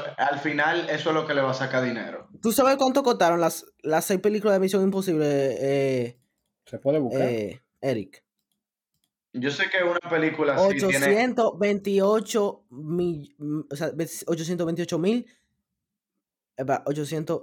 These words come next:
Speaker 2: veintiocho millon-, ocho-, ochocientos veintiocho millones de dólares. Exacto. Ochocientos veintiocho millones de dólares, las seis películas de Misión Imposible costaron.
Speaker 1: Diablo, y, y Avengers Endgame costó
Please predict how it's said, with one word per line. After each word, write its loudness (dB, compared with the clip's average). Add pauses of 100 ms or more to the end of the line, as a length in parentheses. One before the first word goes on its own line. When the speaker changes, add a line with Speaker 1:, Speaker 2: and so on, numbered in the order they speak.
(140)
Speaker 2:
veintiocho -4
millon-, 0
ocho-, -4
ochocientos 2
veintiocho 0 (800)
millones 2
de 2
dólares. -2 (460)
Exacto. -10 (1120)
Ochocientos 0
veintiocho 0
millones 2
de 4
dólares, 2
las -2
seis -2
películas 2
de 2
Misión -2
Imposible -4
costaron. -2
Speaker 1:
Diablo, -4
y, -4
y -4
Avengers -2
Endgame 0
costó -2